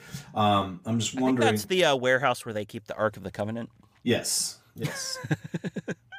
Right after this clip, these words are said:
Speaker 1: And, uh, you just need that one scene in the movie where Charlie Day comes running in, screaming in his high-pitched voice,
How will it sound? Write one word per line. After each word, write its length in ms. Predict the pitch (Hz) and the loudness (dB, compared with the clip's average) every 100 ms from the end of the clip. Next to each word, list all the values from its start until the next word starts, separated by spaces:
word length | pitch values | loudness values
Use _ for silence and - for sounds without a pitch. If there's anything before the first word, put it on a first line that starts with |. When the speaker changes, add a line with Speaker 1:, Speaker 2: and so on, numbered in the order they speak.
| - - - | -20 -20 -4
Speaker 1:
And, 320 | 127 123 117 | 0 2 4
uh, 440 | 113 110 107 107 - | 4 4 4 0 -4
you 140 | 127 120 | -4 -2
just 180 | 113 131 | 0 2
need 160 | 123 | 4
that 200 | 113 110 | 4 2
one 260 | 110 117 110 | 2 2 2
scene 480 | - 127 123 110 104 | 0 2 2 2 2
in 100 | 101 | 0
the 60 | |
movie 260 | 107 117 104 | 2 2 0
where 160 | 92 | 0
Charlie 400 | - - 120 107 | 0 2 4 4
Day 220 | 107 117 104 | 4 4 2
comes 260 | 107 95 | -2 -4
running 340 | 101 113 110 107 | 0 2 2 2
in, 320 | 110 98 87 - - - | 2 0 -6 -14 -20 -12
screaming 500 | - - 120 117 110 | -8 -2 0 2 0
in 100 | 107 | 0
his 100 | 95 | 0
high-pitched 480 | 117 101 95 110 - | 2 2 2 -2 -2
voice, 640 | 104 110 98 - - - | 2 2 4 2 0 -2